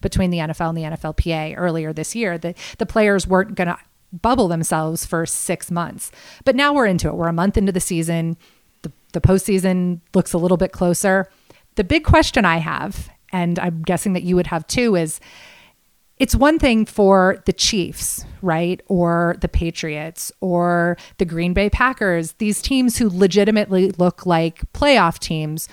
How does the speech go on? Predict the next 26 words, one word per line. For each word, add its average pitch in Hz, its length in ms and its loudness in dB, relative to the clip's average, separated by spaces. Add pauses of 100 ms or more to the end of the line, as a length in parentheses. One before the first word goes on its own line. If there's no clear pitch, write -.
(140)
potential - 460 -2
Super 247 320 -2
Bowl 180 180 4
contenders, 160 640 -4
to 185 100 -4
say, 180 200 -2
"Sure, - 500 2 (260)
we 208 140 2
will 220 120 6
bubble 190 300 4
up, 185 220 2
we 190 80 2
will 185 100 0
do 175 140 -2
whatever 170 340 0
it 151 100 -4
takes," - 440 -8 (420)
that, - 260 -2
that 208 140 2
they 202 100 2
would 180 140 0
go 170 120 0
ahead 160 160 -2
and 156 80 -6
do 160 140 -2
it. - 180 -8